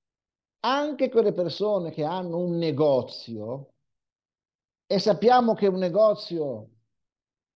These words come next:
che non sia un negozio kasher, in qualsiasi negozio di qualsiasi altra cosa, vive sul sabato, che è il giorno di maggiore incasso, Dio ti dice, anche se tu hai un negozio,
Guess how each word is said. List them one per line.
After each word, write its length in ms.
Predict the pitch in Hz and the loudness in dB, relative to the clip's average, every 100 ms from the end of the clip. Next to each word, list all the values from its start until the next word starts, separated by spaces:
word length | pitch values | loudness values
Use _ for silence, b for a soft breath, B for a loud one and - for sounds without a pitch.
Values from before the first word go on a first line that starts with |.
| _ | _
che 120 | _ 127 | _ -8
non 160 | 117 | -8
sia 200 | 113 147 | 0 2
un 60 | 135 | 2
negozio 360 | 120 131 127 | 4 4 2
kasher, 720 | 120 110 - 131 104 92 - _ - | -2 -4 0 2 2 -4 -18 _ -8
in 100 | 143 | 2
qualsiasi 360 | 160 220 185 | 4 4 4
negozio 400 | 185 175 196 - | 4 6 4 4
di 80 | 170 | -2
qualsiasi 300 | 160 196 180 | -6 -6 -6
altra 200 | 160 151 | -6 -6
cosa, 500 | 165 160 139 127 107 _ _ _ _ | -2 -2 -2 -6 -8 _ _ _ _
vive 640 | 113 123 240 294 220 151 | -6 4 6 8 8 6
sul 240 | 139 160 147 | 4 0 -4
sabato, 800 | - 170 131 120 - 120 160 - _ _ _ _ _ _ _ | 0 0 0 -4 -4 -6 -6 -10 _ _ _ _ _ _ _
che 140 | 160 | -4
è 40 | |
il 60 | 135 | -2
giorno 260 | 131 190 170 | 4 4 4
di 120 | 156 | 2
maggiore 680 | 147 135 151 170 143 127 113 | 0 0 2 2 2 0 -2
incasso, 920 | 143 135 117 107 - 139 190 233 - _ _ _ _ _ _ _ _ | -6 -6 -8 -8 -6 -4 -4 -6 -16 _ _ _ _ _ _ _ _
Dio 380 | - 113 151 196 | -10 -2 4 4
ti 120 | 214 | 4
dice, 580 | 226 339 190 202 254 - | 2 2 2 0 -2 -10
anche 320 | - 202 208 | -4 -2 -2
se 100 | 175 | -2
tu 140 | 160 175 | 2 4
hai 100 | 147 | 6
un 100 | 135 | 4
negozio, 760 | 120 113 113 - 165 208 269 | 4 4 2 0 -2 -2 -4